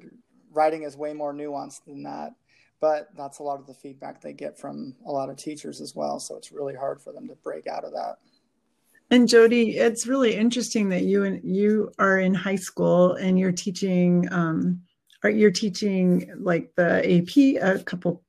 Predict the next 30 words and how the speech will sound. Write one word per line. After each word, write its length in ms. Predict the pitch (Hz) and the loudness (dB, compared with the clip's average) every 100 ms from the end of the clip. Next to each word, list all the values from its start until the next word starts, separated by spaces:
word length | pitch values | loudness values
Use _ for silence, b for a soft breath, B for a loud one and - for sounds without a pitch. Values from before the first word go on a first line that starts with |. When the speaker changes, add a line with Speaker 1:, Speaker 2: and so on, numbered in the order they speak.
| _ | _
Speaker 2:
A 160 | 185 180 | 0 0
P 240 | - 269 | 2 0
classes 560 | - 180 165 - 175 156 | 2 -2 -2 -2 -4 -4
as, 240 | 160 175 - | -6 -10 -4
as 200 | 196 175 | -2 -2
well, 360 | 175 214 170 160 | 0 2 4 4
right? 340 | 165 180 196 | 4 4 4
And 160 | 196 196 | 4 4
you're 120 | 190 | 4
seeing 340 | 180 202 196 170 | 2 2 2 4
that 100 | 156 | 4
Speaker 1:
Yes. 240 | 139 120 | 4 4
Speaker 2:
same 220 | 202 - | 0 0
thing 440 | 208 202 202 190 180 B B - | 2 4 4 2 -4 B B 0
no 140 | 196 | 2
matter, 840 | 196 185 185 190 185 180 175 175 B B B - 175 - - | 6 6 6 6 8 10 8 6 B B B -10 -8 -6 0
um, 420 | 180 165 175 180 - | 4 4 2 0 4
the 100 | 185 | 8
level 420 | 180 170 190 190 | 8 8 6 6
of 120 | 175 | 6
your 160 | 185 180 | 4 2
students. 480 | - 190 190 180 | 2 4 6 4
And 120 | 180 180 | 6 6
I'm 180 | 185 | 6
seeing 340 | 180 196 185 180 | 4 2 4 6
that 280 | 175 175 180 | 6 4 2
in 80 | 180 | 0
my 140 | 175 | 2
sixth 420 | 180 - 180 - - | 0 -2 -6 -8 -2
graders 640 | 190 185 185 190 185 180 | 0 2 2 2 2 -2